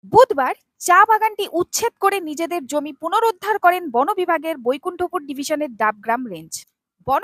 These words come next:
বিভাগের ডাবগ্রাম রেঞ্জের রেঞ্জ অফিসার শ্যামাপ্রসাদ চাকলাদার জানান যে জমিটি মন্টু রায় নামে এক ব্যক্তি বহুদিন আগে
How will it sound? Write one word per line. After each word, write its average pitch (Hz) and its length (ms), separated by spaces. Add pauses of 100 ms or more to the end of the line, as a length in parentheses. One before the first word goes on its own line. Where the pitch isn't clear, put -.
বিভাগের 359 420
ডাবগ্রাম 254 480
রেঞ্জের 254 440
রেঞ্জ 311 320
অফিসার 285 380
শ্যামাপ্রসাদ 370 760
চাকলাদার 269 460
জানান 202 340 (180)
যে 202 240
জমিটি 311 420 (120)
মন্টু 302 340
রায় 262 280
নামে 427 220 (100)
এক 285 220
ব্যক্তি 226 380
বহুদিন 269 580
আগে 269 260